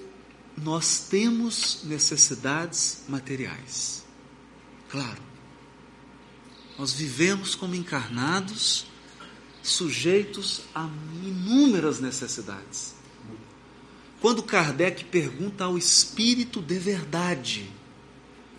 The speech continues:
"Você se importa com as minhas agruras, com as minhas necessidades materiais? Vocês se importam com isso?"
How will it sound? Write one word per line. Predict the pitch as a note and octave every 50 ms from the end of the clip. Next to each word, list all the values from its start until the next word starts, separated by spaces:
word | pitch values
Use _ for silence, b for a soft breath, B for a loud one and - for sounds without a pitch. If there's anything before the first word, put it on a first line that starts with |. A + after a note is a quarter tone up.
| - - - - -
"Você | C3+ F#3 A3+ A3 G#3+ - - - B3+ C4+ C#4 B3+
se | - - - B3
importa | A3+ G#3 - - - G#3+ G#3+ A3+ A3 A3 - - F#3
com | - F#3+
as | F3+ D#3 D3+
minhas | F3+ G3+ G#3 F#3 D#3+
agruras, | F3+ D#3+ C3+ B2+ D#3 F#3+ A#3 B3 A#3 F3 E3 - -
com | - F3+
as | E3 D3 F3
minhas | A3 A#3+ G#3+ F3+
necessidades | F#3 E3 - F3+ D#3 - D#3 C#3 C#3+ D#3 D#3+ D3+ -
materiais? | C#3+ C#3 C3 - C#3 C#3 D3+ F3 F3+ F3 - - - - - - - - - - - - - - - - - - - - - - - -
Vocês | D#3+ E3+ - A#3+ A3+ -
se | - G3
importam | F3+ E3+ - G#3+ A3+ A3 G3+ A3 G3+ F3 D3+
com | D#3 E3
isso?" | F3 G3 G#3 - - - - - -